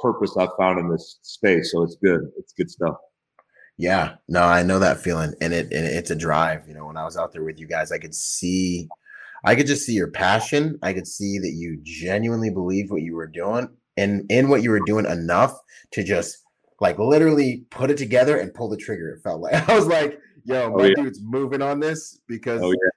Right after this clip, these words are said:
Speaker 2: the sense of urgency, uh,
Speaker 1: Yeah.
Speaker 2: just you can see everything happening, you know. And I know that feeling. It's like, "Nah, man, we're just gonna jump, build a parachute on the way." So that's
Speaker 1: Yeah, absolutely, man.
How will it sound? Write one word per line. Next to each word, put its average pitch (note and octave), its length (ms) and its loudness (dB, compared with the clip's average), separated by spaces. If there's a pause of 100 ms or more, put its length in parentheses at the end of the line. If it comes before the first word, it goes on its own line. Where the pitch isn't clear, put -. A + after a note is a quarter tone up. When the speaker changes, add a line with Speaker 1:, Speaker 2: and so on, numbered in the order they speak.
Speaker 2:
the A2+ 100 -4
sense C#3+ 380 -4
of A#2+ 100 -4
urgency, C3+ 880 -2 (140)
uh, A#2 360 -2
Speaker 1:
Yeah. F2 440 0 (400)
Speaker 2:
just C3 180 -2
you D3+ 80 0
can C#3+ 120 -2
see D3+ 220 -2
everything D3+ 360 -2
happening, D3+ 500 -4
you G#2+ 140 -6
know. B2 320 -2
And A2 360 -6
I G#2+ 120 -6
know A#2+ 180 -4
that B2+ 240 -4
feeling. G#2 240 -20
It's G2 140 -20
like, F2+ 120 -16
"Nah, F#2+ 180 -10
man, E2+ 280 -18
we're F#2 80 -20
just - 140 -20
gonna F#2 120 -16
jump, G2 320 -10 (380)
build F#2 160 -8
a F#2 60 -14
parachute F2+ 340 -8
on E2+ 100 -6
the D#2+ 80 -8
way." D#2+ 280 -6
So - 140 -14
that's - 320 -2 (280)
Speaker 1:
Yeah, F2 80 2 (160)
absolutely, F2+ 480 0
man. D#2+ 180 -2